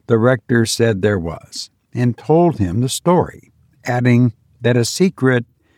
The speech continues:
when of a guilty nature, was a great burden. "There are many I've kept," observed the mayor,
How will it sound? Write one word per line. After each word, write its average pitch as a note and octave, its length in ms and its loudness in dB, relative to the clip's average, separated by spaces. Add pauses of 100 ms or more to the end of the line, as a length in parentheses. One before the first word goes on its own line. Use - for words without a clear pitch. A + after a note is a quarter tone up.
(320)
when A#2 240 4
of A2 180 2
a A2 120 2
guilty E3+ 500 0
nature, E3 600 0 (720)
was G#2+ 180 2
a G#2 80 2
great E2 540 -4
burden. - 580 -4 (1160)
"There E2 240 -2
are E2+ 140 0
many F2+ 420 0
I've E2 340 -4
kept," - 420 -10 (280)
observed A2+ 560 0
the A2+ 100 0
mayor, G#2+ 600 0